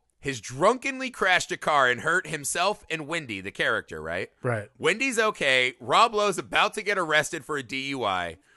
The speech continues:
Speaker 1: Judd Nelson's like, "Hey, I'm a low-level politician assistant. Can I have any pull here?" They're like, "What are you talking about? Get out of here." They decide to go pick Rob Lowe up, bail him <laughs> out of jail for a D-,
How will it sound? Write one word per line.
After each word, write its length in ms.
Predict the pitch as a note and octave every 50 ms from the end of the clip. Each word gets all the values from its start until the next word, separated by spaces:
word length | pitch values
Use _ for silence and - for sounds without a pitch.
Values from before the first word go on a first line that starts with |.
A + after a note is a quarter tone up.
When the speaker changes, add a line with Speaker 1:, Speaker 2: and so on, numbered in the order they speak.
| _ _ _ _
Speaker 1:
Judd 260 | G2+ - E3 G3+ A#3 B3
Nelson's 360 | G#3+ G3+ G3+ F#3+ - F#3+ C#3+
like, 180 | D#3+ C#3 A#2+ F#2+
"Hey, 240 | - F3 G#3 A3+ F#3
I'm 160 | D3 D3+ D#3+
a 60 | E3 D#3
low-level 580 | C#3 B2+ D#3 F#3+ G#3 F#3+ F#3 F3+ F3 F3+ F3
politician 680 | - D#3+ E3 E3 E3+ D#3+ C#3+ - F3 D#3 - - C#3 B2+
assistant. 480 | A#2+ - - D3 B2+ - A#2 G2+ G2
Can 120 | - C3+ C3
I 140 | C#3 D3
have 220 | D3 D#3+ D#3+ D3+ D#3+
any 140 | D#3 D3+ C#3
pull 260 | - D3 D#3+ D3+ B2+
here?" 120 | A#2+ A#2 G#2+
They're 80 | G#2 A2
like, 140 | G#2+ F#2
"What 120 | - B2+ E3+
are 40 | G3
you 100 | F#3+ E3
talking 220 | F3+ D#3+ D3 B2
about? 120 | G2+ G2
Get 100 | F#2 B2+
out 120 | C3+ B2+ A2+
of 60 | G2
here." 160 | F2 E2 E2+ _ _ _ _ _ _ _ _ _ _ _ _ _ _ _ _ _ _ _ _ _ _ _ _ -
They 100 | E3+ E3+
decide 420 | E3+ E3 - - G#3 G#3+ C4 -
to 60 | - B3+
go 180 | G#3+ G#3 F3+
pick 300 | - - G#3+ C4+ C4+ -
Rob 280 | - G#3 G#3 G#3+ G#3+ -
Lowe 240 | F#3 F#3 F3 D#3 D3
up, 180 | C#3 B2 G#2+
bail 280 | - D3+ G#3 B3 C#4+ D4
him 100 | C4+ A3
<laughs> 160 | - - -
out 180 | G3 E3 - -
of 80 | A3+ D#3+
jail 380 | A2+ E3+ E3 - - A#3 G3+
for 180 | F3+ - E3 D#3+
a 240 | D#3+ D3 C3+ C3 - _ C#3+
D-, 360 | - F3+ F#3+ G#3 G3+ G3 F3